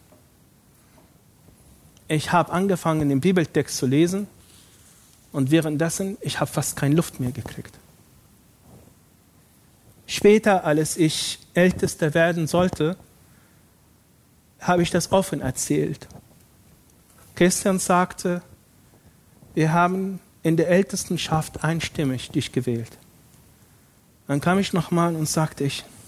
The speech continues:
„Aber schau mal, dieser Bruder oder jener, den kann ich nicht mal das Wasser reichen.“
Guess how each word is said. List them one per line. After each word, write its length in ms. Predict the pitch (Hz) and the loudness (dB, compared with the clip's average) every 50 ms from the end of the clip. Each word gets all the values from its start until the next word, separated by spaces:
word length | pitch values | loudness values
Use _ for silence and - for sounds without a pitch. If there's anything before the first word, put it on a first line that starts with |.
| - - - - - - - - - - - - - - - - - - - | -20 -20 -20 -20 -20 -20 -20 -10 -10 -10 -10 -10 -20 -20 -20 -20 -20 -12 -2
„Aber 200 | - 175 175 - - | 0 0 0 0 -2
schau 300 | - - - 180 196 220 | -4 -2 2 2 2 2
mal, 280 | 202 151 113 110 110 - - - - - - - _ - - - - - - - - - | 2 0 -2 -6 -8 -12 -16 -20 -20 -20 -20 -20 _ -20 -20 -20 -20 -20 -20 -10 -2 0
dieser 220 | 180 175 - 175 | 0 2 2 0
Bruder 500 | - - - - 226 233 165 131 127 127 - - - - - - - - | 0 0 -4 -2 -2 0 -2 -4 -6 -8 -12 -18 -20 -20 -20 -16 -6 0
oder 160 | - 156 151 | 2 2 4
jener, 400 | 147 165 196 233 247 196 127 107 - - _ _ - _ - - - - - - - _ - - - - - - - - - - - - - - - - - - - - _ - _ - - - - - _ _ _ _ _ _ _ _ - - _ - _ _ - _ _ _ - | 4 4 4 4 4 2 -2 -6 -10 -16 _ _ -20 _ -20 -20 -20 -20 -20 -20 -20 _ -20 -20 -20 -20 -20 -20 -20 -18 -16 -18 -18 -18 -20 -20 -20 -20 -20 -20 -20 -20 _ -20 _ -20 -20 -20 -20 -20 _ _ _ _ _ _ _ _ -20 -20 _ -20 _ _ -20 _ _ _ 2
den 180 | - 185 208 220 | 4 6 6 4
kann 240 | - - 220 220 220 | 2 0 0 2 2
ich 240 | 214 214 - - - | 0 0 -2 0 0
nicht 320 | 247 - - - - - | 0 0 0 -10 -8 -4
mal 220 | 165 135 127 135 | -4 -4 -4 -4
das 260 | 156 143 143 - - - | -4 -4 -4 -4 -4 -4
Wasser 240 | 180 170 - 165 | -4 -2 -2 -4
reichen.“ 480 | 151 - 175 196 202 - - - 123 117 | -2 0 0 0 0 -2 -4 -6 -6 -6